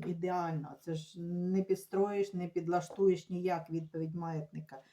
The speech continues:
Хто до мене звертався і знають, е, як від-, відповідає маятник. Дух, душа і тіло. Три свічечки. Спочатку я прочитаю "Отче наш",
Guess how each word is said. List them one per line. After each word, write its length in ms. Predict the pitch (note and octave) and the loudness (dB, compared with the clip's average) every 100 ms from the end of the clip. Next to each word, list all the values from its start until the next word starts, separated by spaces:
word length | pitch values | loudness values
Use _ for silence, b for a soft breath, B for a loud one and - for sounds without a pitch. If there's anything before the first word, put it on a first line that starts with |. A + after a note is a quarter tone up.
| b b _ | b b _
Хто 140 | G3 | 2
до 160 | F3+ F3+ | 4 2
мене 260 | F3+ F3 | 2 0
звертався 800 | D#3 E3+ E3 F#3+ G3 G3 - F#3+ | -2 -4 0 2 2 0 0 0
і 280 | - D#3 D3+ | 0 -2 -2
знають, 600 | D#3 F3+ F3+ D#3 D3 - - | -2 -2 0 0 -4 -8 -16
е, 300 | C3 C#3+ C3+ - | -10 -10 -10 -6
як 240 | C#3+ D3+ | -6 -6
від-, 220 | D3 _ | -12 _
відповідає 880 | B2 C#3 D3+ - D3+ D3+ D3+ D#3 D3+ | -10 -8 -8 -6 -4 -2 0 0 0
маятник. 480 | D3+ C#3+ C#3 - F#3+ b b b b _ | -4 -8 -10 -14 -20 b b b b _
Дух, 640 | D#3 D#3 E3+ F#3 - - | -4 0 2 0 -2 -12
душа 720 | D3+ D3+ D3+ - D3+ D#3+ D#3 - _ | -6 -6 -6 -6 -4 -2 -4 -10 _
і 120 | D3+ | -8
тіло. 600 | D#3 - D#3 D3 C3 B2 _ _ | -8 -4 -2 0 -4 -8 _ _
Три 360 | D3+ D3 D#3 _ | -6 -4 -6 _
свічечки. 920 | - D3 D3 - - - - - - _ _ _ _ _ _ _ _ _ _ _ _ | -8 -2 -2 -4 -12 -16 -18 -18 -18 _ _ _ _ _ _ _ _ _ _ _ _
Спочатку 680 | _ D#3+ D#3 D3+ C#3 - | _ -6 -4 -4 -6 -8
я 180 | C#3 C#3 | -8 -8
прочитаю 720 | - - - D3+ C#3+ C#3 C3 | -10 -12 -8 -8 -6 -6 -6
"Отче 400 | D#3 C#3+ - D3+ | -6 -8 -6 -6
наш", 480 | C#3 C3 D#3 F#3+ - | -4 -4 -4 -8 -14